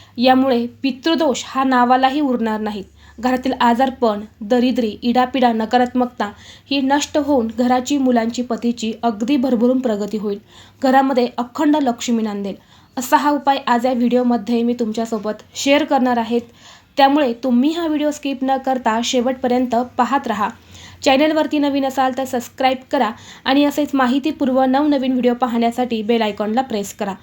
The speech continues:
म्हणजे जेव्हा कधी मी नवीन व्हिडिओ अपलोड करेल, त्याचं नोटिफिकेशन सर्वात अगोदर तुम्हाला भेटेल आणि तुम्ही एक पण व्हिडिओ मिस करणार नाही. तर पहा, हा उपाय जो आहे, तर तो उद्या आपल्याला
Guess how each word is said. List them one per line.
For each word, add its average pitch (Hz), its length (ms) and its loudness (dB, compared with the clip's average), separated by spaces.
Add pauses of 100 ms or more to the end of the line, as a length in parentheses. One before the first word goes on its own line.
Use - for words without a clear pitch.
(280)
म्हणजे 285 260 4
जेव्हा 262 300 2
कधी 285 240 0
मी 277 120 2
नवीन 254 260 2
व्हिडिओ 254 220 0
अपलोड 247 260 0
करेल, 247 280 -2 (340)
त्याचं 254 280 4
नोटिफिकेशन 285 720 -2
सर्वात 269 400 -2
अगोदर 262 360 0
तुम्हाला 254 340 0
भेटेल 240 400 0
आणि 254 260 2
तुम्ही 269 420 2
एक 254 180 0
पण 254 140 0
व्हिडिओ 240 340 0
मिस 254 320 0
करणार 214 400 0
नाही. 208 340 -4 (640)
तर 311 160 4
पहा, 311 420 0
हा 262 240 -6 (100)
उपाय 294 480 -2
जो 262 160 0
आहे, 247 320 -2
तर 226 140 -2
तो 247 360 0
उद्या 254 300 2
आपल्याला 233 540 0